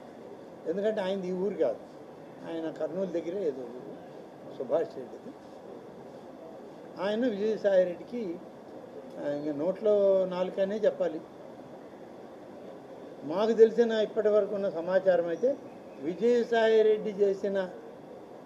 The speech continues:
ప్రతి రెవెన్యూ దందాలో విశాఖపట్నంలో ఈ సుభాష్ రెడ్డి ఈ యొక్క శాంతి ప్రమేయం ఉంది అనేది మాకు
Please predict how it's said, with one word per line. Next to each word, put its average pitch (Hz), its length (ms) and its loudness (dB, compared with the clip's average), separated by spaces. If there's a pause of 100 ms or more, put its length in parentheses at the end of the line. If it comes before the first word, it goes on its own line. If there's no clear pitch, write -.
ప్రతి 202 340 6
రెవెన్యూ 233 640 4
దందాలో 226 520 8
విశాఖపట్నంలో 185 840 2 (1120)
ఈ 170 100 -2
సుభాష్ 185 500 4
రెడ్డి 190 440 0 (1400)
ఈ 185 100 -6
యొక్క 196 340 4
శాంతి 185 580 -2
ప్రమేయం 214 580 0
ఉంది 196 280 2
అనేది 254 400 0 (480)
మాకు 185 500 0